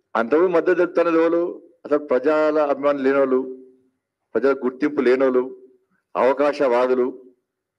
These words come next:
పేపర్ టైగర్ అని కొంతమంది టీవీలో కనబడతారు అప్పుడు వాళ్ళు,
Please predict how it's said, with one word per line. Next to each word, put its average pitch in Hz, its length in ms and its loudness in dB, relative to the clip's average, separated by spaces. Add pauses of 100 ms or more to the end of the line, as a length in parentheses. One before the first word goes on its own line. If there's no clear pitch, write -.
(3000)
పేపర్ 139 360 0
టైగర్ 143 240 2
అని 120 100 -6
కొంతమంది 113 300 -2
టీవీలో 139 200 2
కనబడతారు 120 320 -2
అప్పుడు 107 220 -4
వాళ్ళు, 117 260 0